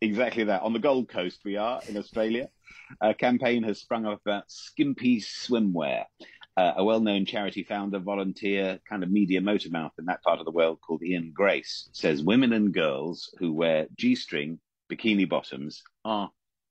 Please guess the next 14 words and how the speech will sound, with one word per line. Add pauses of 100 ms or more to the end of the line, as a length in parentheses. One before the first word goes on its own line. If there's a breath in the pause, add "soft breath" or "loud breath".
(240)
demeaning (300)
and (220)
cheapening
themselves,
in
his
words. (580 loud breath)
Uh,
he
and
others
want
the (200)
thong